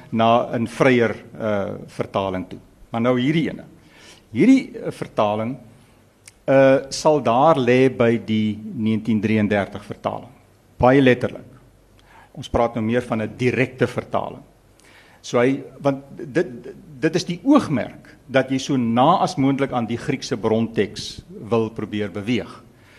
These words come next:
So hy sal daar lê, maar nie met die argaïese struktuur en bewoording wat jy in die drieëndertig vertaling sal kry nie. Hoe geliefd die drieëndertig vertaling ook al is, het hy al 'n bietjie 'n argaïese, ehm,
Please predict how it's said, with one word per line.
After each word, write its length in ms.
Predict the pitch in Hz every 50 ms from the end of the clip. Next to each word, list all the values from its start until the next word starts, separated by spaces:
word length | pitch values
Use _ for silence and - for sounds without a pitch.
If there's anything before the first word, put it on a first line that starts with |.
| - _ _
So 160 | - - 113
hy 120 | 107 120 143
sal 200 | - 170 147 127
daar 280 | 113 113 113 113 110
lê, 260 | 101 92 95 95 107 - - - - - _ _
maar 600 | - 107 104 113 120 143 175 220 262 269 285 240 - - - - _ _ _ _ _ -
nie 300 | 113 117 127 185 262 285
met 140 | 262 254 214
die 140 | 214 202 -
argaïese 1000 | 170 160 - - - - 175 185 185 180 185 175 175 - 185 175 165 160 156 143 - - - - - _ _ _
struktuur 1000 | - - - - 147 135 - - - - 175 170 175 175 175 175 175 170 180 175
en 200 | 160 143 131 117
bewoording 800 | 120 117 98 98 113 139 165 175 160 131 127 107 95 98 101 98
wat 180 | 113 113 - 120
jy 140 | 117 113 120
in 140 | 120 113 104
die 300 | 110 110 107 101 90 - - - _ _ _ _ _ -
drieëndertig 560 | - 117 120 120 117 107 107 107 - - 107 -
vertaling 440 | - - - 110 104 101 104 104 -
sal 160 | - 101 95
kry 180 | - 101 95 98
nie. 80 | 107
Hoe 140 | 117 120 -
geliefd 340 | - 117 113 120 113 - -
die 140 | - 147 113
drieëndertig 560 | 123 123 123 117 110 104 107 107 - 113 98
vertaling 420 | - 110 - - 104 104 104 110 113
ook 120 | 107 -
al 140 | 110 107 110
is, 220 | 120 123 117 - - - - - - - - _ -
het 180 | 113 120 120
hy 80 | 139 131
al 160 | 113 131 123
'n 80 | 120 107
bietjie 280 | 120 113 120 123 113 113
'n 160 | 123 120 113
argaïese, 800 | - 117 110 110 - - 117 113 113 113 107 - - 117 110 101 - - - - - - _ _ -
ehm, 600 | - 113 104 101 98 98 98 101 101 98 98